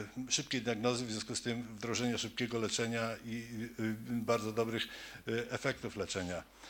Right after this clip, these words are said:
Y, te rzeczy, y, o których, y, y, dalej jest mowa na, na, w dziale diagnostyki, to,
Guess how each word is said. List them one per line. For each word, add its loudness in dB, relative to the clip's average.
Y, 6
te 8
rzeczy, 4
y, 0
o -4
których, -2
y, -2
y, -2
dalej 0
jest -2
mowa 0
na, -2
na, -2
w -4
dziale 0
diagnostyki, -4
to, 4